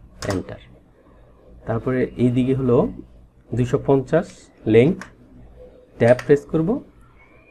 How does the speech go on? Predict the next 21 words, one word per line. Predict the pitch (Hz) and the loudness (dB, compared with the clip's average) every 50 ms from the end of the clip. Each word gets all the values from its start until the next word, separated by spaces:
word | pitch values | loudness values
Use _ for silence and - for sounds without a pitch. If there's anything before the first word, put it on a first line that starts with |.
| - - | -16 -8
তাহলে | - 113 120 | -2 2 2
অ্যাঙ্গেলটা | 123 131 131 143 143 165 160 | 4 4 4 2 2 0 0
কত? | 156 - - 160 | -2 -2 -2 -2
দেখেন | 139 120 117 123 113 | 0 0 0 -2 -2
অ্যাঙ্গেল | 113 120 131 131 143 143 | -4 -2 0 0 -2 -2
কিন্তু, | - 165 151 175 175 190 214 - - - - - | -2 -6 -6 -6 -6 -6 -6 -8 -10 -12 -12 -6
এ, | - 120 117 117 113 117 | -2 2 2 2 2 2
আমি | 120 120 127 127 123 120 | 0 0 0 -2 -2 -4
বলেছিলাম | 120 135 127 127 123 - 143 147 170 190 - - - - - - - - - - - - 117 | -4 -2 -4 -4 -4 -4 -4 -4 -4 -4 -6 -10 -12 -18 -20 -20 -20 -20 -20 -14 -10 -6 -2
ডান | 123 120 127 127 | 0 2 2 2
দিক | 139 143 - | 0 -4 -6
থেকে | - 175 165 156 | -6 -8 -6 -2
বাম | 135 139 139 135 127 | 0 0 0 2 0
দিকে | 120 110 113 | 0 0 0
অ্যাঙ্গেল | 110 104 104 110 107 104 - - | 0 0 0 -2 -2 -2 -4 -6
নির্ধারণ | - 101 95 101 95 92 | -8 -8 -8 -8 -8 -8
করতে | - 104 - 104 | -8 -6 -4 -2
হবে। | 110 | -2
এইদিকেও | 120 120 123 123 135 | -2 -2 -2 -2 -2
পঁয়তাল্লিশ | 127 - 139 127 120 123 123 120 120 123 - | -2 -2 -4 -4 -2 -2 -2 -2 -2 -4 -8
আছে, | 135 - - 208 | -10 -10 -10 -12